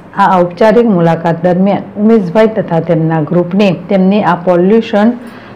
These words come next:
ફ્રી ઇન્ડિયા તથા ફિટ ઇન્ડિયા, હિટ ઇન્ડિયા સાયકલિંગ યાત્રા સફળતાપૂર્વક પૂર્ણ થાય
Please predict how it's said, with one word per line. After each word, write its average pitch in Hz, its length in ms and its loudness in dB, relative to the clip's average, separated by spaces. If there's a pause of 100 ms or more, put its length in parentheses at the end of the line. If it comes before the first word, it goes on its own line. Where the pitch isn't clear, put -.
(140)
ફ્રી 233 140 2
ઇન્ડિયા 185 420 2
તથા 202 540 0 (120)
ફિટ 226 260 2
ઇન્ડિયા, 175 500 2 (760)
હિટ 208 220 2
ઇન્ડિયા 165 540 0 (120)
સાયકલિંગ 202 580 2
યાત્રા 156 360 0
સફળતાપૂર્વક 165 1040 -4
પૂર્ણ 143 240 -4
થાય 190 300 -4